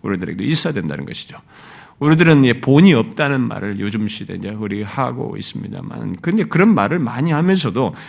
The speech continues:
정작 자신들은 그런 본이 되는 것은 소홀히 하는 이런 아주 모순된 모습을 우리가, 현실을 우리가 가지고 있단 말이죠. 에, 그러지 말아야 되네. 에, 이, 이에 대해서, 어, 우리가 다른,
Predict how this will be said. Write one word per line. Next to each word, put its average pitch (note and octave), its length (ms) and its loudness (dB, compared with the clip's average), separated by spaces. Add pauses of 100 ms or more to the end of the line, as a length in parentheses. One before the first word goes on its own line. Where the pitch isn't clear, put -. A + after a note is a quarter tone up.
(120)
정작 E3+ 380 2
자신들은 G3+ 640 -2
그런 E3+ 260 -2
본이 D#3 280 0
되는 C#3 280 0
것은 C3 260 -6
소홀히 F#3+ 480 -4
하는 F#2+ 360 -4 (280)
이런 D3+ 320 -2 (340)
아주 C#3+ 160 -8
모순된 E3+ 640 2
모습을 A2 380 -2
우리가, F2 380 -6
현실을 C#3 380 -2
우리가 D#2+ 180 -8
가지고 F2 280 -4
있단 D2+ 260 -10
말이죠. D2+ 400 -10 (600)
에, B2+ 360 -12
그러지 G3 280 2
말아야 E2 320 -2
되네. F2+ 300 -8 (760)
에, D#2 40 -14 (960)
이, C#3 400 -4
이에 C#3+ 180 8
대해서, B2 500 4 (360)
어, F2 400 -4
우리가 G#2+ 400 2 (1400)
다른, A#2 260 4